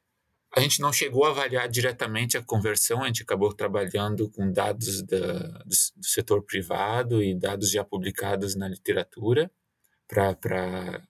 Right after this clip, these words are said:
pra simulações, mas a gente observou que muitos trabalhos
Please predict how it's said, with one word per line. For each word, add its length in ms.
pra 140
simulações, 960
mas 260
a 40
gente 180
observou 380
que 140
muitos 560
trabalhos 800